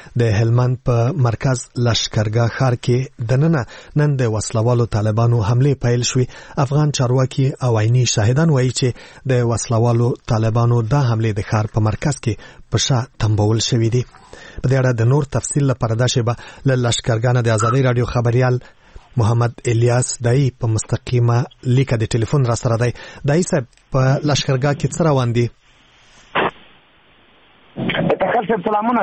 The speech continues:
Speaker 2: زما غږ اورئ؟
Speaker 1: زه، دای صاحب، موږ ستاسو اواز اورو. مهرباني وکړئ، ما پوښتنه وکړه چې په هلمند ښار کې څه روان دي؟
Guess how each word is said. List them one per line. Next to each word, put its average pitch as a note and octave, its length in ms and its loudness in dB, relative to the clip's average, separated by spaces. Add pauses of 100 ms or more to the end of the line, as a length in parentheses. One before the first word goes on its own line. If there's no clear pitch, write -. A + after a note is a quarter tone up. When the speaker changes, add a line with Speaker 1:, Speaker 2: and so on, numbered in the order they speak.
Speaker 2:
زما G#3 140 0 (100)
غږ A3 180 -2
اورئ؟ C4+ 240 0 (2500)
Speaker 1:
زه، F3 320 2
دای G3 100 2
صاحب، F#3+ 280 -2
موږ F#3 160 0
ستاسو F3+ 280 0
اواز E3+ 320 2
اورو. D3 320 2
مهرباني D#3 400 2
وکړئ، F3+ 200 0
ما E3+ 120 0
پوښتنه - 320 -2
وکړه F3 260 0
چې E3+ 140 0
په - 60 -4 (500)
هلمند D#3 400 2
ښار E3 160 0
کې - 200 -2
څه - 60 -2 (100)
روان C3 280 2
دي؟ A2+ 120 0